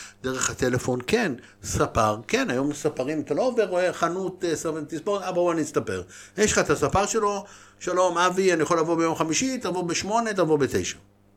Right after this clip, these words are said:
הוא מתאם איתו. אז זה לא משנה לנו הלוקיישן.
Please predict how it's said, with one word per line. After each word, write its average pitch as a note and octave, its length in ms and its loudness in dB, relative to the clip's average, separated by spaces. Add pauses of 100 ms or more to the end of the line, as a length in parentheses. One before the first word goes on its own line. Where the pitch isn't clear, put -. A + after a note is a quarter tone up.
(120)
הוא B2+ 100 -8
מתאם C#4 280 0
איתו. - 220 -8 (640)
אז A2 100 -16
זה C3 80 -6
לא E3+ 80 -6
משנה G3 300 -6
לנו F#3+ 140 -8
הלוקיישן. E3 600 -6